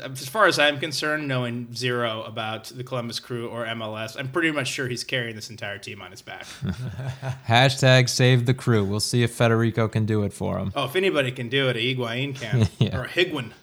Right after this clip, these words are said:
Speaker 2: Higuin.
Speaker 1: The Husky Higuins.
Speaker 2: Yep. Well, while M L S's,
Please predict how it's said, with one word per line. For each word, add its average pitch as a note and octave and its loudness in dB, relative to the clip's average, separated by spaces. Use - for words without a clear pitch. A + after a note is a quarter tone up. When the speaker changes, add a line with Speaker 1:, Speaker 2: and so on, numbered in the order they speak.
Speaker 2:
Higuin. B2 6
Speaker 1:
The B2+ 0
Husky D#3 -2
Higuins. C3 -6
Speaker 2:
Yep. A2+ 0
Well, D#3+ 10
while E3 8
M F#3 8
L F3 10
S's, D#3+ 4